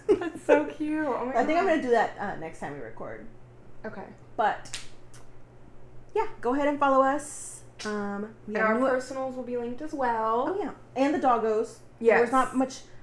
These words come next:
Speaker 1: doggos in this episode.
Speaker 2: Yeah, it's actually nice outside for the first time in a while. It's really hot where we live. And so it was, like, only eighty degrees today, and
Speaker 1: It felt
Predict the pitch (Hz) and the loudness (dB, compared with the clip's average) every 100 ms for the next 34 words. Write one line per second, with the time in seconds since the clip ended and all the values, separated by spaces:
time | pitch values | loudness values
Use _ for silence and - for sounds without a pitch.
0 | - - 208 202 208 208 202 - 190 185 | -12 0 0 2 -2 -4 -8 -8 -10 -10
1 | - 113 117 214 - - - - - - | -12 -12 -10 -12 -14 -16 -16 -18 -16 0
2 | 208 180 165 220 254 247 294 330 277 240 | 2 4 2 0 2 2 2 -2 -2 -2
3 | 262 294 285 294 285 277 277 277 285 285 | -2 0 0 0 0 -2 -4 -4 -4 -4
4 | 294 277 277 269 269 262 262 - - 220 | -4 -4 -4 -4 -4 -6 -6 -10 -8 -6
5 | 233 226 202 220 220 220 220 214 214 - | -2 0 0 -2 -2 0 0 0 -2 -6
6 | - - - - - 196 190 196 - 196 | -16 -16 -14 -14 -4 -2 -2 -4 -2 -2
7 | 175 196 185 - 202 208 202 190 202 196 | 0 -2 -6 -8 -8 -8 -8 -6 -6 -6
8 | 196 269 285 285 254 247 240 240 - 185 | -8 -4 -4 -4 -2 0 2 0 -2 -4
9 | 185 185 190 - | -4 -4 -8 -10